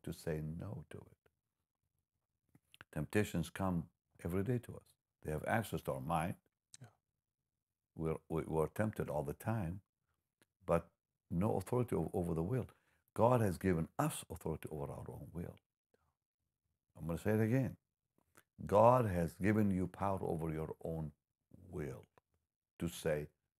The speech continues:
Speaker 1: no. The unbeliever doesn't have that power over their own will. It says they're taken captive by Satan at his will.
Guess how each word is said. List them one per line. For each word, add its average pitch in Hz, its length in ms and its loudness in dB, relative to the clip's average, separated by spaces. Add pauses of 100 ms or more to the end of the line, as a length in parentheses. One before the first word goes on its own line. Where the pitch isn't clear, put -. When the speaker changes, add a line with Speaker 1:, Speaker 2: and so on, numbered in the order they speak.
(120)
Speaker 1:
no. 76 280 -2 (340)
The 87 160 0 (100)
unbeliever 135 640 6
doesn't 127 360 4
have 139 340 4
that 101 200 4
power 69 320 -2
over 78 200 -2
their 73 180 -4
own 71 200 -4
will. 65 180 -10 (920)
It 110 120 2
says 165 240 10
they're 123 140 8
taken 156 420 8
captive 151 500 8 (540)
by 104 240 8
Satan 131 540 6
at 123 220 10
his 139 360 4
will. 76 380 -4